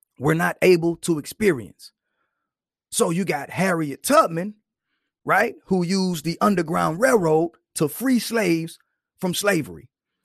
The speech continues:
And then you have Doctor Martin Luther King Junior,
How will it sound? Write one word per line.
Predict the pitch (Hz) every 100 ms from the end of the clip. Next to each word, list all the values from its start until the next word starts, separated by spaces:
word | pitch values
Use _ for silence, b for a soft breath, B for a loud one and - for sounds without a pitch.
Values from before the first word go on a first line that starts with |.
| _ _ -
And | 170
then | 214 196
you | 190
have | 180 185 165 156 - _ _ _ _
Doctor | 113 175 - 170
Martin | 180 175
Luther | 175 165
King | 143 180 165 143
Junior, | 247 294 247 208